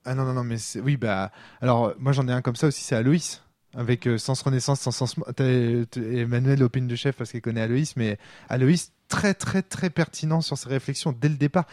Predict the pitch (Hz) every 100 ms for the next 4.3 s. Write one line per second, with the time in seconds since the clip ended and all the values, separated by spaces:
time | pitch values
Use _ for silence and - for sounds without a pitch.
0 | - - 131 139 160 156 180 180 175 131
1 | 151 - 170 - 139 - 143 165 143 123
2 | 120 131 127 117 123 120 120 185 190 -
3 | _ - _ - 135 127 127 123 117 165
4 | 196 -